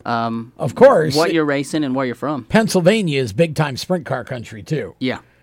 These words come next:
Speaker 2: You know, everybody underrates the posse, the P A posse. And when the Outlaws go there, it seems like every year somebody from the posse bites them at least one time.
Speaker 1: Yeah, they always
Speaker 2: And
Speaker 1: find
Speaker 2: then
Speaker 1: a way.
Speaker 2: everybody acts surprised, like this hasn't happened before. It happens almost every year.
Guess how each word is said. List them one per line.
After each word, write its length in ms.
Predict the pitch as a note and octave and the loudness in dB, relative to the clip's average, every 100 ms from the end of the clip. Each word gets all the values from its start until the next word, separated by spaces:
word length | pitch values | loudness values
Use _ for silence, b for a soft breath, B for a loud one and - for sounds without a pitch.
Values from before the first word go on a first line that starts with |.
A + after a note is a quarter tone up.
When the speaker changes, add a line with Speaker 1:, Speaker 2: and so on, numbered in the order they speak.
| b | b
Speaker 2:
You 140 | E3 D#3+ | -2 2
know, 160 | D#3+ | 4
everybody 460 | D#3+ G#3 F#3 F#3+ F3+ | 6 6 6 4 4
underrates 600 | F3+ E3+ F3 F3 - - | 4 2 0 -2 -4 -8
the 100 | D#3 | -8
posse, 520 | - F#3 C3 A2+ F#2+ _ | -2 -2 -2 -6 -12 _
the 100 | - | -8
P 160 | - F#3 | 0 2
A 120 | D#3+ | 2
posse. 420 | C#3 E3+ C#3+ - - b b b b | 4 2 2 -6 -16 b b b b
And 160 | D#3+ D3+ | -2 2
when 140 | D#3+ | 2
the 120 | D#3 E3 | 6 6
Outlaws 420 | A#3 F#3+ D#3 G#2 | 6 4 0 4
go 240 | G3 C4 | 10 10
there, 200 | F#3 C3+ | 10 2
it 120 | B2+ A#2+ | -2 -2
seems 200 | F3+ D#3+ | -2 0
like 180 | E3+ | 0
every 220 | G3 E3+ D#3+ | 0 -2 2
year 240 | G#3 E3 | 2 2
somebody 500 | - A3+ B3 F#3+ D#3 | 2 2 4 0 0
from 200 | - D#3 | -2 -2
the 100 | C#3+ | 0
posse 540 | - - F3+ C3 A2 b b b - | 4 4 4 -2 -8 b b b -4
bites 360 | C#3 G#3 F#3 | 2 2 2
them 120 | E3+ C#3 | -2 -2
at 100 | C#3+ | -2
least 260 | F3+ F3+ D3 | -2 -2 -2
one 340 | C#3+ G3 F3 | 0 0 0
time. 500 | - F#3+ A#2 F#2+ - | 0 0 -2 -10 -14
Speaker 1:
Yeah, 140 | C3+ A#2+ | -12 -8
they 80 | B2+ | -6
always 160 | C3+ | -4
Speaker 2:
And 60 | E3+ | 0
Speaker 1:
find 140 | F3+ | 4
Speaker 2:
then 80 | G#3+ | 6
Speaker 1:
a 40 | A#3+ | 8
way. 80 | |
Speaker 2:
everybody 300 | A#3 G#3+ G#3+ G#3 | 8 8 6 6
acts 220 | G3+ - | 4 0
surprised, 680 | F3+ - A#3+ G#3 A2+ G2+ C#3 | -2 2 4 4 0 -8 -6
like 160 | D3 | -4
this 140 | - D#3+ | -2 -2
hasn't 320 | F#3+ - E3 | 0 0 -2
happened 360 | G#3+ G#3 C3 A#2+ | -2 -4 -6 -10
before. 320 | A2 C#3+ A2+ | -10 -8 -4
It 40 | |
happens 300 | D#3 F3 F3 | -2 0 2
almost 280 | G#3 A3 G#3+ | 4 4 4
every 260 | A3 A3 A#3 | 4 4 4
year. 300 | C4 G#3+ | 2 2